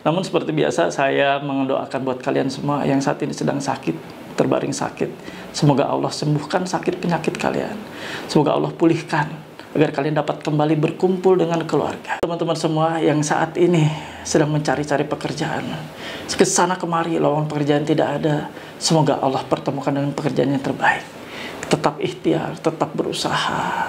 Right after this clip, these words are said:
tetap fighting ya. Mudah-mudahan semua yang Anda harapkan, Anda cita-citakan cepat terkabul. Kawan-kawan semua yang saat ini rumah tangganya sedang tidak baik-baik saja, di ujung perceraian, semoga Allah batalkan rencana tersebut.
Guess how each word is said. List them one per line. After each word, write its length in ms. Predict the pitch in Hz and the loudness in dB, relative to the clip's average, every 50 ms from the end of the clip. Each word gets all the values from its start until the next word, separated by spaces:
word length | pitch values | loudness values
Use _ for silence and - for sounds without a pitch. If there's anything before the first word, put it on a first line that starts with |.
| - | -2
tetap 320 | - 170 - - 175 165 - | -4 2 2 2 2 2 0
fighting 640 | - - 165 180 175 - - 180 151 156 151 - - | -2 0 0 0 0 0 0 0 2 2 -2 -4 -6
ya. 100 | - - - - - - - - - | -8 -10 -10 -16 -20 -20 -20 -10 -4
Mudah-mudahan 720 | - 147 143 135 135 143 143 143 - - 160 165 180 190 185 - - - - | 0 2 2 4 2 2 0 0 0 0 0 0 0 -2 -8 -12 -16 -18 -14
semua 480 | - - - 160 147 147 160 180 196 190 | -8 0 0 0 2 2 2 4 4 4
yang 160 | 180 170 151 | 4 2 2
Anda 240 | - 143 160 165 160 | 0 0 0 2 0
harapkan, 640 | 151 139 - 147 147 143 143 - - - 160 151 - | 0 0 0 -2 -2 -4 -6 -6 -4 -4 -4 -4 -2
Anda 240 | - 151 143 - 151 | -4 -2 0 -2 -2
cita-citakan 800 | 151 - 147 - 147 135 - 156 151 156 156 165 175 165 - - | -2 -2 -2 -2 -2 -2 -2 -4 -2 -2 -4 -4 -6 -10 -12 -4
cepat 480 | - - - - - 135 131 - - | -4 -4 -4 -2 -4 -4 -4 -2 -6
terkabul. 480 | 139 - - - - - - - - - - - - - - - - - - | -6 -6 -6 -12 -12 -8 -8 -8 -8 -8 -8 -10 -8 -8 -6 -8 -8 -6 2
Kawan-kawan 480 | - 170 170 170 170 170 170 160 170 160 | 4 4 4 4 2 0 -2 -2 -2 -2
semua 480 | 165 175 175 170 175 180 180 175 - - - | -4 -4 -2 -2 -2 -2 -4 -6 -8 -6 0
yang 160 | - 160 156 | 2 2 2
saat 400 | 151 156 - 170 - 175 180 - | 2 0 0 0 0 0 -2 0
ini 320 | - 208 180 185 180 175 170 - - - | 0 0 2 2 0 -2 -4 -8 0 2
rumah 240 | 175 175 180 180 170 | 2 2 2 0 -2
tangganya 720 | - - - 185 185 185 202 190 - - 185 175 - - - - - - - | 0 -2 0 0 0 0 0 0 0 -2 -2 -2 -2 -4 -6 -10 -12 -12 -8
sedang 320 | - - 202 190 185 185 | 2 4 6 6 6 2
tidak 240 | 185 226 226 214 185 | -2 -2 -2 -2 -2
baik-baik 400 | 196 190 190 185 - - - - | 0 -2 -2 -2 -2 -2 -2 -2
saja, 400 | - - - - - - - - - - - - - | -2 -4 -6 -6 -6 -6 -8 -8 -10 -14 -16 -2 4
di 80 | - - | 4 4
ujung 320 | - 214 180 - 202 190 | 6 4 2 2 0 0
perceraian, 480 | 185 - - - - 175 175 - - - 208 | 0 -2 -2 -2 -2 -4 -2 -2 -4 -2 0
semoga 400 | - 185 180 185 180 175 170 - | 2 2 4 4 4 4 4 4
Allah 240 | 175 175 170 190 196 | 2 2 2 -2 0
batalkan 640 | 185 190 185 185 - - 196 202 208 - - 202 196 | 2 2 0 2 0 -2 -2 -2 -2 -2 -2 -2 0
rencana 400 | 196 190 180 185 - 185 185 180 | 0 -2 -2 2 0 0 0 0
tersebut. 560 | - - 185 180 - 185 185 190 196 196 - | -4 -4 -6 -4 -2 0 4 4 4 4 2